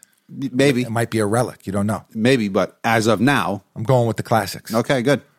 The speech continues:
Speaker 1: Good for you.
Speaker 2: Simon Holden. Wait, did I skip one here? Are we good? All right, we're good. This is a, a New Year's Eve question. Uh, London,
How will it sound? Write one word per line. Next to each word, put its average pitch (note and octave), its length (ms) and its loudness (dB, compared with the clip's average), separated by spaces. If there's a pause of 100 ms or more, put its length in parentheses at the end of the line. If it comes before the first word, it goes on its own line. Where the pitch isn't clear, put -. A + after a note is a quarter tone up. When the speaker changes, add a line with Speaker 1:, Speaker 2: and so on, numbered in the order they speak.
(140)
Speaker 1:
Good A2 160 -2
for B2 80 -4
you. A2+ 220 0 (380)
Speaker 2:
Simon D3 720 0 (160)
Holden. A2 520 -2 (140)
Wait, F#2 140 -4
did F#2 100 -4
I F2+ 60 -2
skip - 280 -6
one B2 100 0
here? A#2+ 180 0
Are G#2 40 0
we F#2+ 120 -4
good? E2+ 260 -6 (920)
All G2+ 100 0
right, F#2+ 80 0
we're F2+ 120 -4
good. F2 320 -4
This A#2+ 200 -2
is A2+ 180 0
a, G#2 260 0
a G2+ 100 0
New A#2 300 0
Year's B2 580 -2
Eve G2+ 560 -8 (140)
question. F2 500 -8 (1000)
Uh, E2+ 100 -12 (120)
London, A#2 760 -2